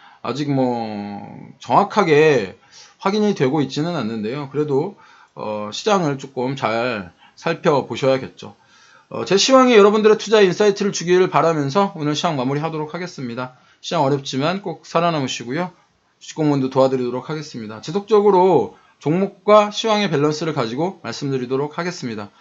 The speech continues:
오늘도 성공 투자하시고요. 지금까지 투자자들의, 어, 시간적 자유와 경제적 자유를 함께 만들어갈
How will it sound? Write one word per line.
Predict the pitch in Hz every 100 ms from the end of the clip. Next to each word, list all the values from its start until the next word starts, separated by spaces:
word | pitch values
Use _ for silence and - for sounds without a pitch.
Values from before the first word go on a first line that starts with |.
| _ _
오늘도 | 131 147 156
성공 | 180 190
투자하시고요. | 190 160 147 131 - 131 185 196 - _
지금까지 | - 175 196 208 202
투자자들의, | 220 220 220 202 156 160 196 - _ _ _ _
어, | - -
시간적 | 185 214 214
자유와 | 202 147 156 160
경제적 | 147 143 160 156
자유를 | 139 131 151
함께 | 170 196
만들어갈 | 151 123 120 113 165 139